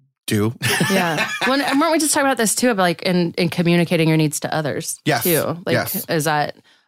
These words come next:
Speaker 2: are you a vulnerable per-, like, do you
Speaker 1: I'm vulnerable day to day.
Speaker 2: Are you self-aware?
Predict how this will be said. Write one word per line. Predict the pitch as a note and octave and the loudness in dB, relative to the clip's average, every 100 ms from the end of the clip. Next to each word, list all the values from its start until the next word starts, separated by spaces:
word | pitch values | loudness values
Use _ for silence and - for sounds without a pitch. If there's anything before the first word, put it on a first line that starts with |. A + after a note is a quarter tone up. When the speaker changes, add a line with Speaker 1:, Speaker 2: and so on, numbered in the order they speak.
| - | -4
Speaker 2:
are | G3 | 0
you | G#3 | 2
a | |
vulnerable | F#3+ F3 F3 F3+ E3+ | 2 2 2 0 -2
per-, | - D3 | -2 -2
like, | F#3 F3+ | 0 -2
do | G3 | 2
you | G#3+ G#3 G3+ D#3 - _ _ _ _ - | 2 4 2 -2 -8 _ _ _ _ -6
Speaker 1:
I'm | D#3+ F3+ | -2 0
vulnerable | C3+ E3+ G3+ G3 G3 D3 | 2 2 2 2 2 2
day | A#2+ C3 | 0 0
to | A#2 | 0
day. | A2 B2 G2+ D#2 D3 _ _ _ | 0 0 -2 -6 -12 _ _ _
Speaker 2:
Are | B3 | -2
you | C4 C#4 | 2 2
self-aware? | B3+ - C4+ C4 C#4+ F3+ E3+ E3 G3+ A#3+ | 2 2 0 2 0 2 2 2 0 -2